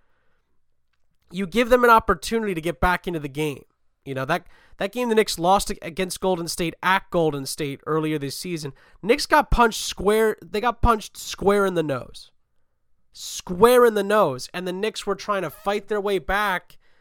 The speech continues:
the whole night, and they never got enough points, literally and, um, you know, metaphorically in this boxing <laughs> metaphor here,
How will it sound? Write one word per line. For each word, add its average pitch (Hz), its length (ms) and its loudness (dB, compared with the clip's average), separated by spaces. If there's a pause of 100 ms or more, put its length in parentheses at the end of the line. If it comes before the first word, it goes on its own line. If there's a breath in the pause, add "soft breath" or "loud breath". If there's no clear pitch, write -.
(260)
the 165 120 -2
whole 196 200 2
night, 214 220 2
and 196 80 -4
they 170 80 -2
never 185 320 0
got 175 340 0 (440)
enough 165 340 -4
points, 185 680 0
literally 185 640 -2
and, 156 320 -6
um, 143 200 -12 (200)
you 151 80 -8
know, 143 60 -8
metaphorically 147 580 -4
in 135 60 -6
this 131 120 -10
boxing 160 500 -4
<laughs> - 0 -
metaphor 135 460 -6
here, 127 240 -8